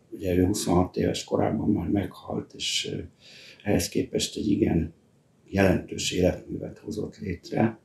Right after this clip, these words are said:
amiben mindenféle dolog keveredik. A későbbi modernségnek szinte az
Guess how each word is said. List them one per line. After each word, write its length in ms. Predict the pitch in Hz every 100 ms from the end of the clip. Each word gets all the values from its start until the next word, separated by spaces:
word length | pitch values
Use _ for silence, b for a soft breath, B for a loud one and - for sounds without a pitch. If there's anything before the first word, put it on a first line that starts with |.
| _
amiben 640 | - 104 113 123 120 - - _ -
mindenféle 760 | - 185 104 87 - 95 92
dolog 540 | 98 95 87 - - - _
keveredik. 880 | - 110 - - - - - - - _ _ _ _ _ -
A 460 | 104 98 95 - -
későbbi 640 | - 143 95 - 113 - 101
modernségnek 960 | 107 110 - - - - - 104 90
szinte 400 | - - - -
az 120 | -